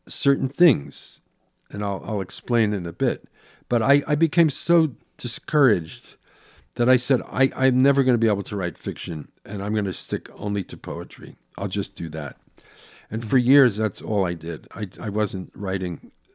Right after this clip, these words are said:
fiction. I wrote essays, but no, no, no, no attempt to write a novel.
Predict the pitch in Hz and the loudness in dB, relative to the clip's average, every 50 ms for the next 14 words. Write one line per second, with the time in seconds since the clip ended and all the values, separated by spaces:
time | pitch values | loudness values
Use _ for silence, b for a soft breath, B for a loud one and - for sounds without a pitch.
0 | _ _ - - 92 - - - - 73 80 104 107 117 113 107 - - 139 156 | _ _ -14 -14 -14 -12 -12 -14 -12 -8 -6 -2 2 2 2 2 2 0 0 0
1 | - - 117 107 101 101 110 120 - - - - _ b b b b b b b | 0 0 -2 -2 0 -2 -4 -6 -10 -16 -20 -20 _ b b b b b b b
2 | b b b b b b b b b - - 113 110 101 95 - - _ _ - | b b b b b b b b b -6 -2 0 0 0 0 -2 -10 _ _ 0
3 | 113 110 110 113 107 95 85 - - 131 117 107 107 107 104 - - - 151 123 | 2 4 4 4 4 2 0 -2 -2 -2 0 2 2 0 -2 -4 -10 -6 -4 -2
4 | 117 110 110 107 104 - - - - - 131 127 123 123 120 113 - - 127 113 | 0 0 0 -2 -2 -4 -10 -12 -6 -2 0 2 2 2 2 2 0 0 -2 -2
5 | 104 - - 98 92 85 87 87 85 85 78 78 80 82 87 80 67 67 67 | -2 -4 -6 -6 -4 -6 -6 -6 -6 -8 -8 -6 -6 -6 -6 -8 -10 -12 -12